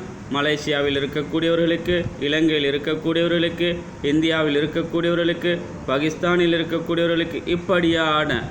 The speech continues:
அதிகமான நாடுகளில் வாழக்கூடியவர்களுக்கு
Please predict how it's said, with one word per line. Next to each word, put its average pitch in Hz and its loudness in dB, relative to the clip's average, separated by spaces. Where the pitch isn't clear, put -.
அதிகமான 196 4
நாடுகளில் 170 2
வாழக்கூடியவர்களுக்கு 160 2